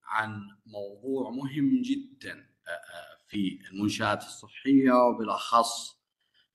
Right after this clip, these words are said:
في مراكز الأسنان. آه، آه، our topic today إن شاء الله it will be the concept of the occupational health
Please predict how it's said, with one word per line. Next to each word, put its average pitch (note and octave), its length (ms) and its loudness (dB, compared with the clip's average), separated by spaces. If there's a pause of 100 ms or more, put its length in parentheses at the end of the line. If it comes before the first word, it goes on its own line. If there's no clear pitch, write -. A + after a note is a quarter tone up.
في G#2 380 4
مراكز F2+ 500 -2
الأسنان. - 480 -12 (460)
آه، - 20 -10 (500)
آه، F#2+ 200 2
our - 40 0
topic G2+ 380 -4
today A2 260 0
إن G#2+ 60 4
شاء G#2 200 -4
الله C3+ 300 0
it D#3+ 40 -12
will F#2+ 200 -10
be F2+ 240 -4
the F2+ 60 -10
concept F#2+ 580 -6
of - 120 -18
the E2 80 -8
occupational F#2 580 -4
health G#2 360 2